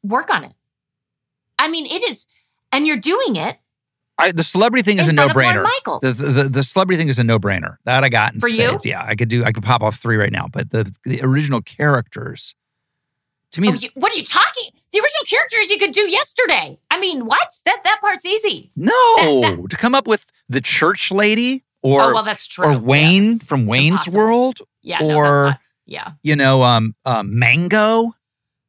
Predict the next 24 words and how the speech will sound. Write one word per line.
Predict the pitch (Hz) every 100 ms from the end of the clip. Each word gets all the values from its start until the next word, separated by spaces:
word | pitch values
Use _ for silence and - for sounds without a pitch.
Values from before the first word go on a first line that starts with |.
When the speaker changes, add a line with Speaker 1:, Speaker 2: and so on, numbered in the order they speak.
| _ _ _ _
Speaker 1:
Oh, | - 381 403 403
Mango! | 554 784 453 880 679 494 349
I | 415
haven't | 698 659
thought | 571 571 554 370
about | 302
Mango | 339 554 523 466 453
in | 339
years. | 311 403 605 466 330 -
Speaker 2:
<laughs> |
Speaker 1:
Mango | 269 302 339 381
reminded | 320 285 247 240 233
us | 226 - _ _ _ _ _
of | 208
our | 196 190
dear | 190 185
grandma. | 190 190 190 156 -
She | - 320
would, | 302
<laughs> | 392 - - - - 494 - - - - - - - 403 -
Mango! | 359 403 262 494 - 311 269 226 240 - - - - _ -
Oh | 311 359 415
my | 370 339 -
God. | 285 320